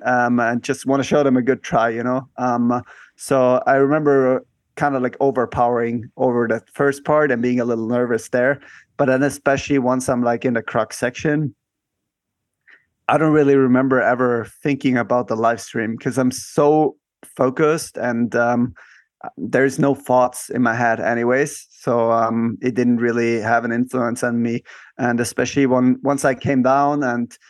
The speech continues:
after the first live streams realized, um, how the people enjoyed following this process and how everyone cheered, uh, for me, it was just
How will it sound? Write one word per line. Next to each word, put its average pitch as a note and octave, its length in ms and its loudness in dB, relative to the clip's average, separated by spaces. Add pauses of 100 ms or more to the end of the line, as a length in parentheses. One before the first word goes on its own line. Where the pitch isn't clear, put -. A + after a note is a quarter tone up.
(260)
after C3 300 0
the B2+ 100 0
first C3+ 320 -2
live B2+ 260 2
streams C#3 440 -2
realized, C3 720 0 (360)
um, B2 600 2
how B2+ 180 2
the B2+ 100 0
people C3 640 0
enjoyed C3 500 0
following C3+ 400 0
this A#2+ 220 -6
process C3 720 0
and A#2+ 120 -4
how B2 180 0
everyone B2+ 420 0
cheered, C3+ 380 -2 (160)
uh, B2+ 240 -2
for C#3+ 220 0
me, C#3 200 2
it B2+ 80 0
was A#2 160 -6
just - 240 -10